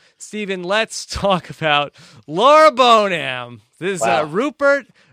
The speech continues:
Speaker 1: Rupert took himself out of this game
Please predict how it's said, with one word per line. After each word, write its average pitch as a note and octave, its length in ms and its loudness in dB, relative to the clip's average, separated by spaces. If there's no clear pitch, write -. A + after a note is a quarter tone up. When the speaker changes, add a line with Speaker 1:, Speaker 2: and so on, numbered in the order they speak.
Speaker 1:
Rupert A#3 600 -4
took D4+ 260 0
himself A3 520 -4
out B3 260 -2
of B3+ 100 -6
this C4+ 300 -8
game G3 640 -6